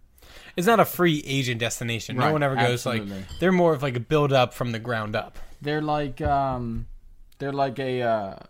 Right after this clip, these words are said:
Speaker 1: Oklahoma City from the N B A.
Speaker 2: I was gonna say, uh, Houston Rockets because at the end,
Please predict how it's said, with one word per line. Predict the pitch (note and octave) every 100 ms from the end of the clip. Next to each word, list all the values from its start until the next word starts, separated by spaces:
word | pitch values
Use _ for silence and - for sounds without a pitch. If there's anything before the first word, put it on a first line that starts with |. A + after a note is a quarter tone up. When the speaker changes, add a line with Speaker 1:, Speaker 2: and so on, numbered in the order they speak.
| - E3+
Speaker 1:
Oklahoma | D#3+ E3 D3
City | - D#3 G#2
from | G2+ B2 A#2+
the |
N | C#3
B | A#2+
A. | C#3+
Speaker 2:
I | C3
was | G#2+
gonna | C#3+ A#2+
say, | - B2+ A#2+ A#2
uh, | A2 G#2+
Houston | G2+ B2+ A#2 A#2
Rockets | A#2+ A2+ G#2+ F#2+
because | A#2 G#2+ G#2+
at | G#2+ G2
the | A2
end, | A2 F#2+